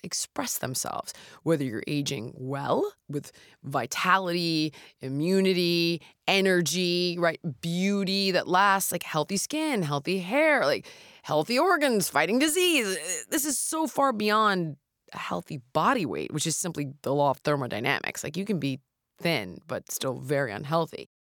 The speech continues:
So the key is, how do we make our genetics express themselves in the ideal and optimal way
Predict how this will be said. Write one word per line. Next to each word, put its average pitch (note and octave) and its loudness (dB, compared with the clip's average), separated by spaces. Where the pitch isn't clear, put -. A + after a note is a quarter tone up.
So A#3 0
the F#3 -2
key D4+ 4
is, F#3+ 0
how A3+ 4
do C4 0
we A3 2
make D#3+ 2
our D3 0
genetics D3 -2
express - -2
themselves C#3+ -2
in D#3+ -4
the D3+ -4
ideal D3 -2
and D3 -4
optimal C#3+ -2
way F3+ 2